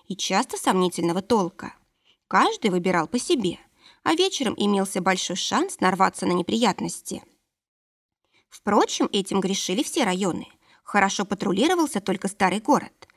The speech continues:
но самым беспокойным был Тихий, как ни иронично звучит.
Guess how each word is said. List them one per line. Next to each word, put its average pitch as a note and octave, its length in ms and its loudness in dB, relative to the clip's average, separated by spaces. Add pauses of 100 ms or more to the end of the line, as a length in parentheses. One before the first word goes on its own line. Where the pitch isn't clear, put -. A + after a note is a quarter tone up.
(280)
но C#4 100 2
самым E4 380 4
беспокойным F#3+ 720 2
был C4+ 120 2
Тихий, - 500 -6 (280)
как G3+ 180 2
ни G3+ 160 4
иронично F#3+ 480 2
звучит. - 580 -6